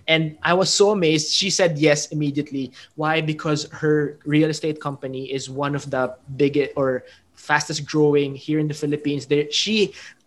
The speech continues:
she has been winning awards, um, awards that I haven't even, I'm not really familiar yet because I just am a fan of real estate and her,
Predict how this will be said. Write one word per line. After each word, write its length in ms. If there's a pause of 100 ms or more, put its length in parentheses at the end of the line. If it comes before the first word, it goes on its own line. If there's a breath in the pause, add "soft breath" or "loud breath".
(100)
she 160
has 100
been 220
winning 260
awards, 720
um, 240
awards 260
that 120
I 40
haven't 400 (160)
even, 480
I'm 140
not 160
really 180
familiar 460
yet 320
because 200
I 360 (340 soft breath)
just 300
am 160
a 40
fan 360
of 200
real 200
estate 400
and 100
her, 380